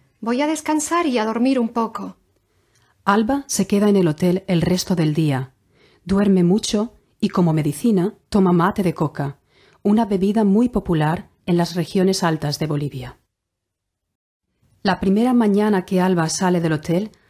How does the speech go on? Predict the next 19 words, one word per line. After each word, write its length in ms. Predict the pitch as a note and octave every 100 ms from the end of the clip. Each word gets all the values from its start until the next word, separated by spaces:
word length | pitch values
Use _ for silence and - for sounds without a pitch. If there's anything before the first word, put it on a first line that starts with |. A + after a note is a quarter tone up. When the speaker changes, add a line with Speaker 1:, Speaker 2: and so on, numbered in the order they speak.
| _ -
Speaker 2:
hace 260 | F3+ F#3+
mucho 360 | F3 G#3+ - F3+
frío. 520 | - D#3+ D3+ C#3 - _ _ _ _ _ _ -
Unas 300 | G#3+ B3 -
mujeres 460 | G3+ F#3 G3 B3+ -
empiedran 560 | F#3 F#3+ F#3+ F3 D#3+
las 140 | D#3 -
calles. 600 | F3+ D#3 D#3+ D3+ - - _ _ _ _ _ _ _
Llevan 360 | G3 G#3+ A#3+ G#3+
varias 340 | G#3 A#3 B3
polleras 460 | - F3+ F3+ A3 A3
de 100 | F#3
vivos 300 | F#3 F#3 -
colores, 580 | F#3 E3+ F3 A#3+ - _ _
unas 420 | - A3+ C4 C4+ -
encima 420 | F#3+ - F#3+ F#3
de 100 | F3
las 200 | E3+ F#3
otras, 540 | D#3+ D#3 D3 - -